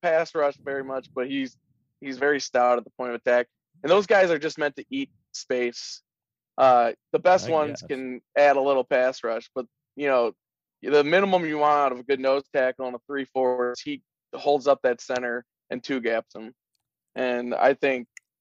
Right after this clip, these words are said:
Speaker 1: I think Penasini has shown that he's capable of doing that. So, I mean, you know, this is too early. Camp will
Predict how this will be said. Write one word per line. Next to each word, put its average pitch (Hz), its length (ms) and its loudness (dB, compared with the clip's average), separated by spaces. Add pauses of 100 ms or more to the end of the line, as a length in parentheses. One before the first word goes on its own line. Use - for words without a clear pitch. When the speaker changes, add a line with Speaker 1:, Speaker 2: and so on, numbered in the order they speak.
(100)
Speaker 1:
I 135 100 2
think 131 240 -6
Penasini 123 560 -4
has 120 120 -8
shown 127 280 -4
that 120 100 -2
he's 123 220 -8
capable 117 360 -4
of 113 60 -10
doing 117 260 -6
that. 117 220 -6 (160)
So, 120 200 -2 (280)
I 196 40 0
mean, 254 340 2
you 214 80 -4
know, 185 200 6
this 208 120 -4
is 185 100 -8
too 170 200 0
early. 156 340 2 (120)
Camp 147 200 -4
will 139 240 -6